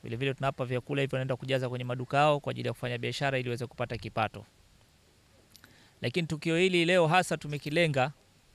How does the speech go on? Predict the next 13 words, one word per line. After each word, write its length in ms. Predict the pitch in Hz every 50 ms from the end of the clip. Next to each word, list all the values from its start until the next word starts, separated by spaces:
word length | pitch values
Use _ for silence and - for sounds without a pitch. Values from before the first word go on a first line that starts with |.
| - _ _ - - - - - - - - - - - - - -
kwa 120 | 135 135
ajili 240 | 139 143 151 147 147
ya 80 | 147 147
marehemu 500 | 143 139 139 131 131 151 151 151 143 139
ndugu 200 | 131 135 123 123
yetu 500 | 135 143 143 - 156 143 139 139 139 - _ _ _ _ _ _ _ _ _ _ _ _ _ _ _ _ _ _ _ _ _
Salim 440 | - - - 143 139 143 147 139 131
Hassan 360 | 127 139 135 - - 131 123
Turki 500 | - - 151 151 139 - 139 131 131 165 170 - _ _ _ _ _ _ _ _ _ _ _ _
ambaye 240 | - 127 123 139
ametutoka 540 | 139 135 127 123 - 127 - 147 139 - 135
wiki 240 | 127 131 127 - 135
iliyopita. 540 | 123 123 117 - 165 165 - 170 156 151